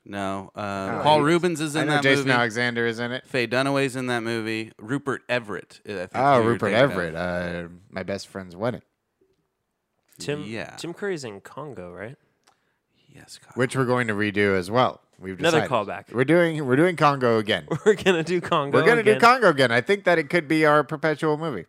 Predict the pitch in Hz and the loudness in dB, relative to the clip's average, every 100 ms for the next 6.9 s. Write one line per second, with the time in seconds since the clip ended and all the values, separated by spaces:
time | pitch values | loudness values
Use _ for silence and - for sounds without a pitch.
0 | _ - 139 170 123 147 175 160 151 156 | _ -4 0 0 -2 -2 0 0 4 4
1 | 147 151 156 156 131 107 - 131 151 123 | 4 4 2 2 0 -4 -6 -2 -2 2
2 | 139 147 143 139 92 110 156 151 147 175 | 4 4 2 0 0 -2 -2 0 4 4
3 | 156 139 92 82 196 233 208 202 190 180 | 4 0 -2 0 2 2 4 4 4 6
4 | 180 175 - _ _ _ _ - 139 151 | 6 6 2 _ _ _ _ -2 2 4
5 | 151 143 185 160 - _ _ _ _ _ | 2 0 0 -2 -4 _ _ _ _ _
6 | _ - 127 135 135 135 131 127 | _ -10 -8 -2 0 4 6 6